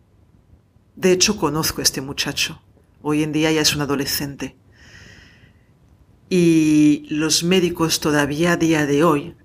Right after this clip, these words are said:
le dicen que, "Roberto, lo que ha pasado con tu hijo es un milagro". Fijaros que uno de los médicos, fíjate que uno de los médicos le dijo lo siguiente, le dijo:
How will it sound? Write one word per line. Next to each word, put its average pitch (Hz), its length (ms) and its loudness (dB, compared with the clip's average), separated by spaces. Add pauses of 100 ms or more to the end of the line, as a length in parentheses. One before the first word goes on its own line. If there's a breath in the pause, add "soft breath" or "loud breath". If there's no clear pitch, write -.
(120)
le 156 140 0
dicen 170 440 0
que, 143 380 -6 (920)
"Roberto, 180 680 -6 (1200)
lo 175 180 2
que 175 120 0
ha 156 80 -2
pasado 214 320 0
con 165 200 -6
tu 160 180 -6
hijo 151 440 -6 (200)
es - 240 0
un 160 100 -4
milagro". 135 520 -6 (880 loud breath)
Fijaros 262 460 2
que - 200 0
uno 202 160 2
de 240 80 4
los 196 180 2
médicos, 190 480 0
fíjate 233 320 -2
que - 80 -6
uno 175 120 0
de 202 80 2
los 185 160 2
médicos 175 340 -2
le 170 60 -2
dijo 139 240 -4
lo 160 80 -2
siguiente, 131 480 -2
le 156 100 0
dijo: 131 400 -6